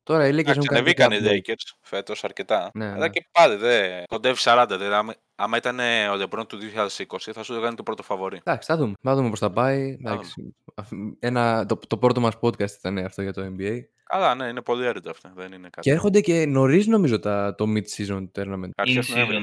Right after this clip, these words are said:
Speaker 3: season, ρε.
Speaker 1: In season, γιατί πάντα το, τέλος πάντων, ε, είναι νωρίς και πάντα το λέγανε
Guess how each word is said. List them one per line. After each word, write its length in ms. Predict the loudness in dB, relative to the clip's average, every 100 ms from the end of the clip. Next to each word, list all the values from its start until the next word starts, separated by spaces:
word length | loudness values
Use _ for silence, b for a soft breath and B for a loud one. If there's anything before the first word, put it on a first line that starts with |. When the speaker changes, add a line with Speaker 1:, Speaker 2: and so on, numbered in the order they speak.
| 0
Speaker 3:
season, 40 |
ρε. 240 | 0 -2 -2
Speaker 1:
In 300 | -2 0 0 -2
season, 100 | -4 -6
γιατί 240 | -6 -4
πάντα 240 | 2 2 4
το, 220 | 4 2
τέλος 220 | 0 0
πάντων, 220 | 0 -2 b b b
ε, 180 | 0 0
είναι 180 | 2 2
νωρίς 420 | 4 4 4 0
και 340 | -2 -2 0 0
πάντα 200 | -2 -2
το 80 | 0
λέγανε 300 | 2 2 2